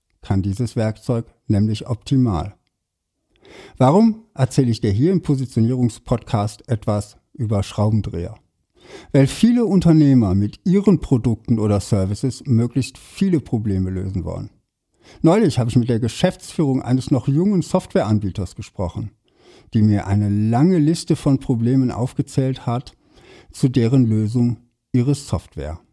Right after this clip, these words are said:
beitragen kann. Ich kann den Gedanken dahinter ja verstehen. Wenn wir mehr Probleme lösen können, sind wir für mehr Kunden interessant. Und vielleicht haben ja sogar manche Kunden mehrere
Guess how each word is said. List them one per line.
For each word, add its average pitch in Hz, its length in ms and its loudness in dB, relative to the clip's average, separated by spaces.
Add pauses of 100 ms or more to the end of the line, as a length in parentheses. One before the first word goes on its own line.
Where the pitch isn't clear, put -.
(260)
beitragen 85 580 -4
kann. 117 240 -16 (1080)
Ich - 100 -10
kann 170 140 2
den 180 140 4
Gedanken 147 400 0
dahinter 95 320 0
ja 82 140 -2
verstehen. 107 600 -6 (680)
Wenn 151 180 6
wir 175 160 4
mehr 151 320 4
Probleme 170 540 2
lösen 170 400 2
können, 156 500 0
sind 151 260 2
wir 180 160 0
für 170 180 4
mehr 139 400 4
Kunden 135 420 0
interessant. 143 720 -4 (520)
Und 143 120 2
vielleicht 170 300 0
haben 165 220 2
ja 139 80 2
sogar 135 280 0
manche 139 460 0
Kunden 127 560 2
mehrere 156 600 0